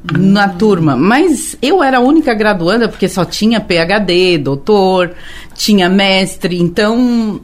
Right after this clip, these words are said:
Speaker 2: assim, ó, e pessoas já especializadas em várias áreas socioambientais. E eu pensei, "Meu Deus, tô aqui nesse, no meio dessa turma, eu tenho que encarar." Mas Deus já tinha um propósito, já tinha traçado. E foi ali que, então,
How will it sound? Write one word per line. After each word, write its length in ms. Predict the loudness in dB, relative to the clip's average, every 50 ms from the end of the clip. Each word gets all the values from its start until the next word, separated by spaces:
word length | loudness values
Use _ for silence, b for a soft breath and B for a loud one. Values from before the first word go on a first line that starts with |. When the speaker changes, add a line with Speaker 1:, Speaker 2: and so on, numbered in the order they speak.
| -12 -10 -10
Speaker 2:
assim, 300 | -8 -2 2 2 4 4
ó, 260 | 4 2 2 0 0 0
e 380 | 0 0 2 2 2 2 2 0 0
pessoas 640 | -2 -2 -2 -2 0 0 2 2 2 2 2 2 2
já 200 | 2 2 2 2
especializadas 1160 | 0 -2 -2 -2 -2 -2 0 0 0 2 2 2 2 2 2 2 2 2 2 2 0 -2 -2 -2
em 140 | -2 0 0
várias 480 | 0 0 0 0 0 0 -2 -2 -2
áreas 320 | 0 0 0 0 0 -2 -2
socioambientais. 1160 | -2 -2 -2 -2 -2 -2 -2 -2 0 -2 -2 -4 -4 -4 -4 -4 -4 -6 -10 -16 -18 -20 -20 B B B B B B B B B B B B B B B B B B B B B -20 -20 -20 -18 -18 -14 -4
E 100 | 0 2
eu 120 | 2 2 2
pensei, 420 | 2 2 2 2 0 0 2 2
"Meu 160 | 4 2 2
Deus, 300 | 2 0 0 -2 -2 -2
tô 80 | -2 -2
aqui 240 | -2 -2 0 0 0
nesse, 240 | 0 0 0 0 0
no 100 | 0 0
meio 220 | 0 0 0 2
dessa 300 | 2 2 2 0 -2 -4
turma, 360 | -2 0 2 2 2 2 0
eu 40 | 0
tenho 260 | 2 4 4 4 4
que 100 | 2 0
encarar." 720 | 0 0 0 0 0 0 2 2 0 0 0 -2 -6 -8 -4 0
Mas 580 | 2 2 4 4 2 2 0 -2 -4 -4 -6 -4
Deus 260 | -2 0 0 0 0
já 120 | 0 0 -2
tinha 280 | 0 0 0 2 2 2
um 60 | 0
propósito, 680 | 0 -2 -2 -2 -2 -4 -4 -4 -4 -6 -8 -10 -8 -6
já 180 | -4 -2 -2 -4
tinha 320 | -4 -4 -2 0 0 -2
traçado. 680 | -2 -4 -8 -8 -8 -8 -8 -8 -6 -6 -6 -8 -8 -6
E 120 | -4 -6
foi 300 | -4 -4 -4 -2 0 0
ali 540 | 0 0 0 -2 -2 -4 -4 -6 -6 -8 -8 -6
que, 140 | -2 0
então, 560 | 2 2 0 0 -2 -2 -2 0 0 -2 -4